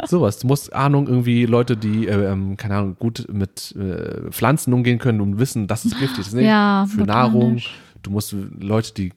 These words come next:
Speaker 1: Gärtnern, Gärt-,
Speaker 2: Mhm.
Speaker 1: weißt du, sowas in der Richtung. Solche Sachen, wo du denkst, die brauchst du nicht im Alltag.
Speaker 2: Ja.
Speaker 1: Und deswegen wäre ich richtig lost, glaub ich, in so einer Situation. Ich hab,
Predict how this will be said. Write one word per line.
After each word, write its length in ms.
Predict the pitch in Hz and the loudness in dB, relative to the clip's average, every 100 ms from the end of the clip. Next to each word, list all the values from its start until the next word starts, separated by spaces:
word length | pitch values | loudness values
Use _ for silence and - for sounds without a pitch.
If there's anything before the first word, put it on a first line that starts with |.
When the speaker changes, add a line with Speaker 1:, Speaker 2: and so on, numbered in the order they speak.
| _ | _
Speaker 1:
Gärtnern, 480 | 110 104 127 110 110 | 0 0 2 0 0
Gärt-, 440 | - 113 113 - - | 0 0 0 -8 -14
Speaker 2:
Mhm. 400 | - 220 208 202 | 0 2 4 4
Speaker 1:
weißt 160 | 139 196 | 2 2
du, 40 | |
sowas 300 | 170 156 120 | 2 2 0
in 60 | 98 | -2
der 80 | 95 | -4
Richtung. 240 | - 92 | -4 -4
Solche 240 | 110 113 | -2 0
Sachen, 200 | 104 123 | 0 0
wo 60 | 110 | 0
du 60 | 104 | 0
denkst, 320 | 113 - - _ 104 | -2 -4 -18 _ -8
die 60 | |
brauchst 260 | - 139 - | -4 -4 -2
du 60 | |
nicht 160 | 95 95 | -6 -4
im 80 | 90 | -4
Alltag. 360 | 87 113 139 - - | -2 -4 -8 -8 -2
Speaker 2:
Ja. 180 | 233 226 - _ _ _ | 0 0 -6 _ _ _
Speaker 1:
Und 160 | 113 107 | -2 0
deswegen 280 | 113 117 110 | 2 2 2
wäre 80 | |
ich 140 | 107 - | 0 -2
richtig 200 | 113 98 | -4 0
lost, 340 | 98 131 - | 2 2 0
glaub 180 | 95 85 | -2 -2
ich, 100 | 87 | -2
in 40 | 92 | -4
so 80 | 90 | -4
einer 200 | 87 85 | -4 -4
Situation. 580 | 107 90 90 - 87 | -8 -6 -6 -6 -8
Ich 200 | 87 - | -8 -6
hab, 100 | 107 | -8